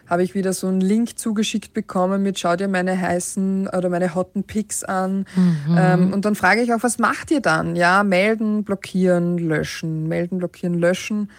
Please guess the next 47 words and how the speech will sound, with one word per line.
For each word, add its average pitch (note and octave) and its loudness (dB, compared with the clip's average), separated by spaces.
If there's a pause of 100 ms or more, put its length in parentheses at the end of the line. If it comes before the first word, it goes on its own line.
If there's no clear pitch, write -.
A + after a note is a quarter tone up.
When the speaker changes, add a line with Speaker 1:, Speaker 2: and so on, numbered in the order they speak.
(380)
Speaker 1:
Ähm, F#3+ 0
oder G3 -2
ja, F3+ 4
da G3 2
hat G3 -2
mich G3 -6
jemand G3 -4
angeschrieben, G3+ -2
"Schick - -8
mir G3+ -2
bitte G3+ -6
ein F#3+ -2
Foto F#3 -4
von G3 -4
deinen F3 2
Füßen" B3+ 0
und A3+ 0
so, A3 0
wo F#3 0
sie F3+ -4
dann E3+ -4
auch, F3+ 0
also F3+ 2
grad F3+ -2
bei F#3+ 0
den F#3 2
Jugendlichen, A3+ 0
so G3 -6
zwölf, F#3 -4
dreizehnjährigen, F#3 -2
die F3+ 0
wissen G3 -4
dann F#3 0
schon, F#3 0
okay, F3 -4
es F3 -4
muss F3+ -2
jemand E3+ -4
sein E3 -4
mit E3 -8
einem F3+ -6
Fußfetisch. G#3+ -4 (480)
Wie F#3+ 2
gehe G3 2
ich G3 -2
damit F#3+ 0
um? A#3 2